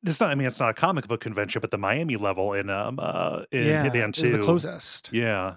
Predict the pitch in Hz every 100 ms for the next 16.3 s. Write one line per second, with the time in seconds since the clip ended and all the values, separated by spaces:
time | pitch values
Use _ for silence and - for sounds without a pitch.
0 | - - - - - _ - - - -
1 | 139 123 - 160 - 285 226 143 170 -
2 | - - _ - 131 214 202 143 - -
3 | - - 139 135 156 170 220 202 196 175
4 | 160 143 143 208 233 202 151 139 143 -
5 | 143 135 - 143 139 123 139 135 131 139
6 | 123 147 - - 254 165 135 131 127 180
7 | - 156 - 135 147 214 226 _ _ -
8 | 139 139 233 208 147 123 160 156 143 143
9 | - 139 170 127 151 - 156 143 131 131
10 | 127 - 147 139 139 - - 127 139 135
11 | - 135 131 123 117 - 160 196 - _
12 | - 127 98 101 95 87 98 - 120 -
13 | - - - 170 147 160 143 - 143 151
14 | 143 190 208 175 165 156 165 151 254 196
15 | - 143 127 - 165 143 123 143 147 123
16 | 139 135